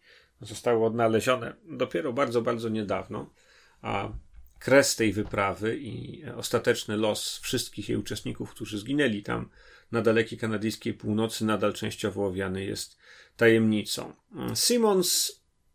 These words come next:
po sukcesie terroru proponuje nam tutaj zupełnie inne klimaty, ale również może klimaty właściwie są takie same, bo są to również, mm,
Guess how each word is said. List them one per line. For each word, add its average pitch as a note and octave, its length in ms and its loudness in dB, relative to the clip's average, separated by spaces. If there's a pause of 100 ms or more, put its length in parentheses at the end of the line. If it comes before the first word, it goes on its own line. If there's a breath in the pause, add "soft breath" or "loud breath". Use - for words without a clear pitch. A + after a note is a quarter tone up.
(100)
po C#3+ 520 8
sukcesie B2+ 560 -2
terroru A#2+ 520 0
proponuje A2+ 580 -4
nam A2+ 160 -4
tutaj A#2+ 280 0
zupełnie B2 560 2
inne A2 280 0
klimaty, E3+ 440 -2
ale A#2+ 140 2
również B2+ 440 -2 (460 loud breath)
może C#3 200 -2
klimaty C3 380 0
właściwie B2+ 300 2
są B2+ 120 -2
takie A2+ 240 -2
same, F#3+ 280 2
bo G#2 100 -2
są G#2+ 180 -4
to A2 80 -6
również, A2 360 -4 (160)
mm, G#2+ 220 -8